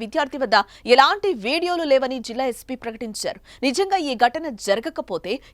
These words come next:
కెమెరా పెట్టకపోతే మంచి విషయం ఇంకొకటి ఉండదు. అలా జరగకూడదనే అనుకుంటున్నారు.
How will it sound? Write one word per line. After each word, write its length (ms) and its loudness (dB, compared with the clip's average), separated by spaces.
కెమెరా 280 4
పెట్టకపోతే 560 -6
మంచి 320 2
విషయం 340 -6
ఇంకొకటి 420 -4
ఉండదు. 220 -6
అలా 140 8
జరగకూడదనే 680 2
అనుకుంటున్నారు. 600 -4